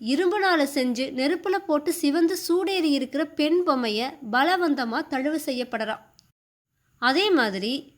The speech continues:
பாவம் செஞ்ச பெண் ஜீவன் ஒரு ஆண் பொம்மைய பலவந்தமா தழுவு செய்யப்படுறான். இது கூடா பாலுறவுக்கு கொடுக்கப்படுற தண்டனை. நன்மை, தீமை, பாவம் இதையெல்லாம் பார்க்காம, உறவு முறையை கூட பார்க்காம,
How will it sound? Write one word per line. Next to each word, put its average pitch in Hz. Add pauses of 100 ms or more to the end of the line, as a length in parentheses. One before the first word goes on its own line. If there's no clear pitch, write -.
பாவம் 381
செஞ்ச 285
பெண் 247
ஜீவன் 247 (200)
ஒரு 330
ஆண் 294
பொம்மைய 247 (100)
பலவந்தமா 269
தழுவு 320
செய்யப்படுறான். 240 (680)
இது 220 (160)
கூடா 403
பாலுறவுக்கு 320
கொடுக்கப்படுற 226
தண்டனை. 214 (1300)
நன்மை, 247
தீமை, 285
பாவம் 233
இதையெல்லாம் 220
பார்க்காம, 220 (360)
உறவு 403
முறையை 339
கூட 330
பார்க்காம, 233